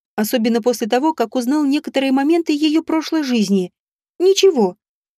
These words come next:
Говорят, упорство вознаграждается. С этими мыслями он встал и пополз за ней. «И все же я не могу принять твой ответ»,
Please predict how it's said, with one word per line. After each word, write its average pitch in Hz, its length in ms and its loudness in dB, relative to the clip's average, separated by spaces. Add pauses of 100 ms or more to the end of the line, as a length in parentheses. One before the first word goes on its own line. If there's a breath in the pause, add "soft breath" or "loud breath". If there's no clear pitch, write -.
(160)
Говорят, 294 420 0
упорство 339 480 -2
вознаграждается. 294 1080 0 (420)
С - 120 -6
этими 233 280 0
мыслями 233 540 0 (240)
он 320 100 0
встал 370 280 0
и 330 40 -2
пополз 320 360 -4
за 302 140 -2
ней. 208 320 0 (560)
«И 285 120 0
все 370 180 2
же 330 140 2
я 330 200 2
не 330 120 4
могу 302 300 0
принять 240 340 -2 (120)
твой 240 240 4
ответ», 208 400 -2